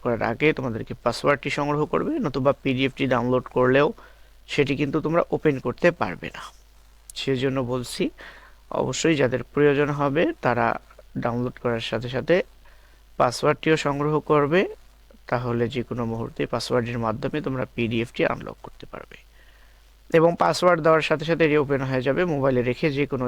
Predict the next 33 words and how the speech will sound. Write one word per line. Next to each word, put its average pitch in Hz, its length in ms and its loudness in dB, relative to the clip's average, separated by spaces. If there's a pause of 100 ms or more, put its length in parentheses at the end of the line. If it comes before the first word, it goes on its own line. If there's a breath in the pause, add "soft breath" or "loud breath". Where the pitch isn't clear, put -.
স্থানে 123 280 -2
চলতে 120 380 0 (1400 soft breath)
ফিরতে 123 340 -4
তোমরা 117 220 -4
রাস্তাঘাটে 117 540 -2
যেখানেই 160 440 2
যাও, 131 160 4
আত্মীয়র 127 340 0
বাড়িতে 120 320 -2
মোবাইলে 131 380 0
রাখলে 120 340 0
তোমাদেরকে 123 480 -4
এটি 107 120 -4
প্র্যাকটিস 120 460 -4
করা 156 140 0
অনেক 117 200 -4
সহজ 107 320 -6
হবে। - 200 -16 (920 soft breath)
যেহেতু 151 360 4 (320)
মাদ্রাসা 143 460 2
এবং 131 320 2
স্কুলের 131 520 0
বইগুলো 120 440 0
এক, 113 220 0 (320)
এখানে 143 280 0 (160)
যেহেতু 131 420 -4
সবগুলো 143 720 2 (520)
এমসিকিউ 135 440 -2 (220)
বেছে 135 260 0
বেছে 127 220 -2
নিয়ে 143 160 2
আসা 127 240 0
হয়েছে, 123 340 -2